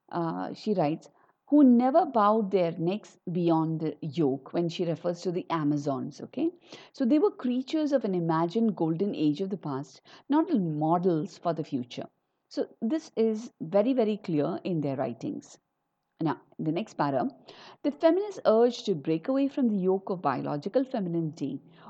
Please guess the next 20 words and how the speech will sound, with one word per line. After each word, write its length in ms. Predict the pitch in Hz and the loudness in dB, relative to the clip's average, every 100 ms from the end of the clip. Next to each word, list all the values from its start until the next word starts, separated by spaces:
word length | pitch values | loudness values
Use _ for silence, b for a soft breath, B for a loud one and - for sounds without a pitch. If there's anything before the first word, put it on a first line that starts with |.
| - | -2
also 360 | 220 240 330 | 0 0 0
expressed 520 | 294 - - 196 190 | -4 -4 -6 -6 -6
itself 400 | 190 160 - 139 139 | -8 -6 -8 -10 -10
as 200 | - 196 | -12 -4
a 60 | 190 | -4
wish 360 | 147 175 214 - | -2 -4 -4 -8
to 80 | 147 | -6
be 160 | 139 | -6
male." 460 | 160 156 151 127 117 - _ _ _ _ | -4 -2 -2 -2 -8 -16 _ _ _ _
Now, 160 | - 208 - | -8 -6 -6
this 340 | 202 262 254 - | -4 -2 -4 0
is, 400 | 208 202 190 202 | 0 0 -4 -6
uh, 360 | - 160 151 147 - | -2 0 0 -2 -4
you 60 | |
know, 160 | 180 - | -6 -6
almost, 480 | - 170 185 185 - | -4 -2 -2 -4 -8
uh, 200 | - 135 | -10 -10
Freudian, 800 | - 170 160 160 175 180 170 151 | -4 -2 0 0 -2 -2 -2 -6
uh, 260 | 147 147 139 | -6 -6 -6
which, 380 | 131 160 - | -6 -8 -10